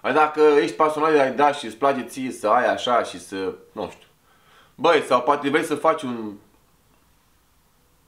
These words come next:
nu știu, să apari în niște scene cu ei, să faci niște videouri, să faci, poate dă bine, poate da. Poate. Uite cum am făcut eu acum recenzia asta, da? Că am avut la ce.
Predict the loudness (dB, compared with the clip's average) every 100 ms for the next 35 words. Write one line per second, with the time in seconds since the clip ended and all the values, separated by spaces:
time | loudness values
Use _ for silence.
0 | _ -12 -10 -12 -18 _ _ _ _ _
1 | _ _ _ _ _ _ _ -14 -8 -6
2 | -4 -4 -4 -6 -10 _ -10 -4 0 0
3 | -2 -12 -12 -10 -12 -10 -6 -6 -8 -10
4 | -8 -8 -8 -12 -6 -6 -4 -10 -12 -12
5 | -12 -18 -10 -8 -8 -10 -14 -12 -12 -8
6 | -10 -8 -12 -12 -12 -14 -12 -8 -8 -6
7 | -12 -14 _ _ _ _ _ -4 -4 -2
8 | -4 -6 -12 -10 -10 -10 -10 -10 -12 -12
9 | -10 -8 -8 -10 -8 -6 -4 -4 -2 -2
10 | -2 -4 -20 _ _ -8 -2 -2 0 -2
11 | -2 -8